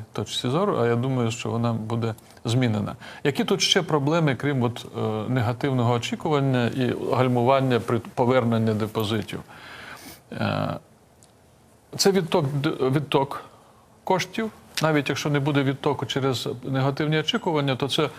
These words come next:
ну, хай, скажімо, шість мільярдів, то їх треба повернути назад. Для того, щоб повернути, банки змушені будуть піднімати депозитні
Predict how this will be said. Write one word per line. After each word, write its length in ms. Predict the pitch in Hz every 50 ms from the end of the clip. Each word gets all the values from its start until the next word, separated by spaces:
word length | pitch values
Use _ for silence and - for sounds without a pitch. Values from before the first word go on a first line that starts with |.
| - - -
ну, 60 | -
хай, 180 | - - 143 123
скажімо, 300 | - - - 143 127 123
шість 240 | 113 - 151 - -
мільярдів, 460 | 139 135 131 135 143 139 123 127 117
то 80 | 110 131
їх 80 | 123 117
треба 220 | 135 131 123 135
повернути 500 | 113 135 131 139 139 139 139 117 - 131
назад. 360 | 135 143 143 139 127 104 98 - - - - - - - - -
Для 100 | - 120
того, 120 | 143 151
щоб 160 | 135 - 156 -
повернути, 420 | 170 160 165 165 196 202 196 151
банки 300 | 131 151 147 139 135 139
змушені 320 | 131 143 127 - 139 135
будуть 240 | 131 127 131 127 120
піднімати 480 | - 135 123 131 127 123 117 107 104 113
депозитні 680 | 110 120 113 - 131 120 135 135 113 - 135 127 123